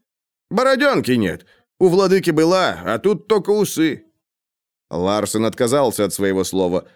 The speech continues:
Борода упорно повторил: «Он». Возможно, просто потому, что стеснялся поменять мнение.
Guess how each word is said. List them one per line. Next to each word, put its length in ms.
Борода 460
упорно 460
повторил: 640
«Он». 440
Возможно, 480
просто 300
потому, 280
что 180
стеснялся 580
поменять 400
мнение. 540